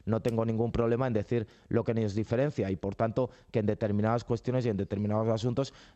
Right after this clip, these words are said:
nos estamos separados en nuestros puntos de vista. Y creo que a lo largo de estos seis meses como alcalde, eh, y lo he demostrado,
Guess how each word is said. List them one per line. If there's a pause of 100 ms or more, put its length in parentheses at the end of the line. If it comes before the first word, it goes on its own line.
(200)
nos
estamos
separados
en
nuestros
puntos
de
vista. (200)
Y (160)
creo
que
a
lo
largo
de
estos
seis
meses
como
alcalde, (300)
eh,
y
lo
he
demostrado,